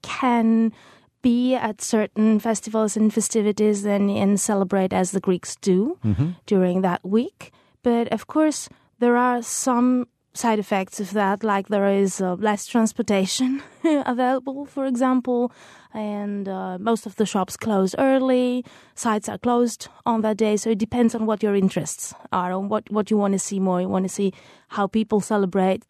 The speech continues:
Speaker 1: or you
Speaker 2: You'll
Speaker 1: wanna
Speaker 2: see,
Speaker 1: see just the sites, or
Speaker 2: you'll
Speaker 1: you wanna
Speaker 2: see lots of families
Speaker 1: combine it.
Speaker 2: out, uh, feasting and goats on spits and this sort of
Speaker 1: Yeah,
Speaker 2: thing.
Speaker 1: you see the goats on spits and you smell them <laughs> everywhere.
Speaker 2: <laughs>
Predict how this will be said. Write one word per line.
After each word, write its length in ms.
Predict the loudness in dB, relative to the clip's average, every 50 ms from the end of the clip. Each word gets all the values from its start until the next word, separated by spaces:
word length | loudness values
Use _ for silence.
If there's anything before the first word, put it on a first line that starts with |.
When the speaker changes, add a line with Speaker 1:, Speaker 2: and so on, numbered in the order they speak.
| _
Speaker 1:
or 240 | -4 0 0 2 0
you 480 | 0 -2 _ _ _ _ _ _ 0 0
Speaker 2:
You'll 80 | 2
Speaker 1:
wanna 180 | 2 2 2 0
Speaker 2:
see, 60 | 0
Speaker 1:
see 60 | -2 -2
just 200 | -2 -2 -2 -4
the 80 | -8
sites, 340 | -8 -6 -4 -4 -4 -4 -4
or 60 | 0
Speaker 2:
you'll 140 | 0 0 0
Speaker 1:
you 60 | 0
wanna 140 | -2 -4 -2
Speaker 2:
see 40 | -2
lots 320 | -2 0 -2 -2 -2 -4 -6
of 140 | -6 -4
families 460 | -2 -2 0 0 2 2 0 0 0 0
Speaker 1:
combine 100 | 0 0
it. 240 | -2 -2 -2 -2
Speaker 2:
out, 0 |
uh, 180 | -2 0 0 0
feasting 560 | 0 0 -2 -2 -2 -2 -2 -2 0 0 0
and 240 | 0 0 0 0 0
goats 280 | 0 0 -2 0 -2 -2
on 160 | -2 -2 -2
spits 520 | -4 -4 -4 -4 -4 -4 -6 -12 -10 -4 -2
and 140 | 0 0 0
this 120 | -2 -4
sort 180 | -4 -8 -6 -4
of 60 | -2
Speaker 1:
Yeah, 80 | 0 2
Speaker 2:
thing. 100 | 2 2
Speaker 1:
you 80 | 2
see 160 | 0 0 0
the 80 | 0 0
goats 300 | 0 0 -2 -2 -2 -6
on 100 | -8 -10
spits 380 | -4 0 0 0 0 0 -2 -2
and 100 | -2 -2
you 60 | -2
smell 340 | 0 0 0 0 0 0 0
them 220 | 0 -2 -2 -4 -8 -14 -18 -18
<laughs> 220 | -10 -8 -6 -2
everywhere. 920 | 0 0 0 0 0 0 0 2 2 2 2 2 0 -2 -4 -6 -6 -6 -10 -8 -2 0
Speaker 2:
<laughs> 340 | 0 0 0 -4 -6 -6